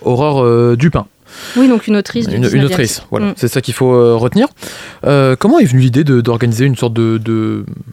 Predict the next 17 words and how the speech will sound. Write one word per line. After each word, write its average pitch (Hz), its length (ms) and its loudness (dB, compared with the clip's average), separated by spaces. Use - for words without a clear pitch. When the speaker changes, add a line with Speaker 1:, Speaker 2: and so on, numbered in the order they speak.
Speaker 1:
euh, 98 40 -20
festival, 117 440 -2
j'allais 110 180 0
dire, 110 120 -2
c'est - 120 -6
un 110 80 -2
grand 113 140 -2
mot, 131 140 2
mais 113 140 -2
de, 107 160 -2
d'une 110 160 -8
suite 131 140 -4
d'événements 120 300 0
autour 117 200 -2
de 113 60 -2
cette 113 180 -4
autrice ? 117 300 -8